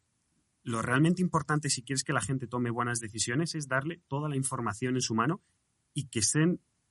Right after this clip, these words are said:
lo mejor educados posible en un montón de aspectos para que tomen esas, eh, decisiones. Porque al final, si tú les vas a decir o una cosa o la otra, no van a aprender nada por el camino, van a tomar una decisión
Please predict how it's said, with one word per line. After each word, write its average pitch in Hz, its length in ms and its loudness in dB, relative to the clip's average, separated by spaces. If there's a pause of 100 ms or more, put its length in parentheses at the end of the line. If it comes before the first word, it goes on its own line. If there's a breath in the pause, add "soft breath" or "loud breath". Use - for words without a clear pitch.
(680)
lo 135 160 4
mejor 139 320 4
educados 175 420 4
posible 147 500 4
en 131 100 6
un 147 100 2
montón 143 340 0
de 123 60 4
aspectos 156 440 -6 (280)
para 123 180 4
que 117 100 0
tomen 156 260 6
esas, 151 260 0
eh, 110 320 -2
decisiones. 107 480 0
Porque 107 200 -4
al 104 40 0
final, 143 340 4 (300)
si - 160 0
tú 180 280 4
les 156 380 4
vas 156 220 6
a 165 40 0
decir 143 300 0 (100)
o 131 100 2
una 160 200 6
cosa 127 280 0
o 113 40 2
la 110 120 4
otra, 165 260 0
no 165 120 2
van 175 140 2
a 170 40 0
aprender 151 360 0
nada 131 240 2
por 135 140 -4
el 120 100 0
camino, 139 360 4
van 156 160 2
a 143 60 -2
tomar 131 260 0
una 127 140 -2
decisión 127 480 0